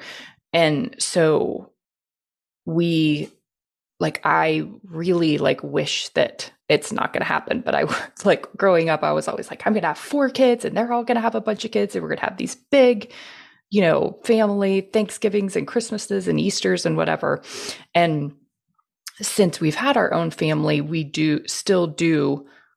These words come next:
quite a bit of holidays sort of separately, like, with my husband's family and then with my family.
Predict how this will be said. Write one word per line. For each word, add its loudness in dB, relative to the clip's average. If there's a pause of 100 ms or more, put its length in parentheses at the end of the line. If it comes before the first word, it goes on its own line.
quite 2
a 0
bit -2
of -2
holidays 0
sort -2
of 0
separately, -4
like, -8
with -10
my -4
husband's 0
family -6
and -6
then -6
with -10
my 4
family. -2